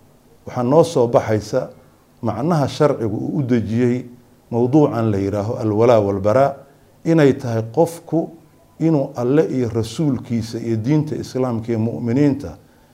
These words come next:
inuu xiriiriyo, inuu jeclaado, inuu u gargaaro, inuu soo dhawaysto.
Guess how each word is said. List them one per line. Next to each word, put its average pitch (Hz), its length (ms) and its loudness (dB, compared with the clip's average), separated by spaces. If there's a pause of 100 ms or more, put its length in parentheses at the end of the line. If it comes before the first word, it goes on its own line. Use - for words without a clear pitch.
(180)
inuu 123 280 0
xiriiriyo, 117 720 2 (460)
inuu 135 220 0
jeclaado, 113 760 4 (360)
inuu 143 300 2
u 156 40 2
gargaaro, 117 720 2 (480)
inuu 143 280 2
soo 143 260 4
dhawaysto. 98 580 -2